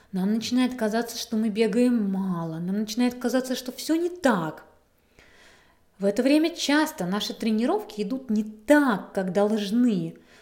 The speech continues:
Мы чувствуем себя уставшими и вообще не можем представить, как реализовать нашу цель на соревнованиях. И это все нормально.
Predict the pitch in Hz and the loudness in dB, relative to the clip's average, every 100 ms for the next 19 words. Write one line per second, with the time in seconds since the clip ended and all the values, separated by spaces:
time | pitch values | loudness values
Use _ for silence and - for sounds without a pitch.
0 | _ 190 233 311 302 302 285 - - 294 | _ -4 -2 -2 -2 0 0 -2 0 0
1 | 302 294 - 208 175 170 - 170 165 - | 0 -4 -6 -4 -4 -8 -10 -8 -8 -12
2 | - 214 254 269 - - 202 170 175 208 | -6 -2 -2 -2 -6 -4 -4 -2 -2 -2
3 | 226 202 196 185 - 403 466 233 - - | -2 -4 -6 -10 -6 -2 0 -2 -4 -18
4 | - _ - 269 277 240 - - 196 196 | -20 _ -6 0 2 2 -2 -8 -2 0
5 | 190 190 226 247 - 208 247 - - - | 0 0 2 0 0 -2 -2 -4 -10 -8
6 | - 277 233 180 - 175 180 180 175 175 | 0 2 2 0 -4 -6 -4 -4 -4 -6
7 | 170 165 170 - - - - - _ 247 | -8 -10 -14 -20 -20 -20 -20 -20 _ -2
8 | 254 254 - 262 294 294 202 185 - 262 | -2 -2 -6 -2 -2 -2 -4 -6 -8 -2
9 | 277 262 208 214 214 233 247 254 214 180 | 0 2 2 0 0 2 2 2 2 0
10 | 165 165 | -4 -10